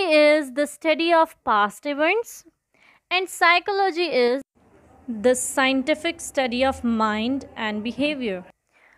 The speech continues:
Okay, students, it was all about today's lecture.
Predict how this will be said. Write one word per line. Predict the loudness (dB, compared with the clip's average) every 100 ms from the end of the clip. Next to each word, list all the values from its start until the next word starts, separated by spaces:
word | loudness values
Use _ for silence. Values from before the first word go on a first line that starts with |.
| _ -2
Okay, | 0 0
students, | 0 0 2 0 -4 -14 _ _ _ _ -4
it | -2
was | 0 0 4
all | 4 4
about | 2 4 4 2 -4
today's | -4 -4 -4 -4
lecture. | -6 -6 -10 -10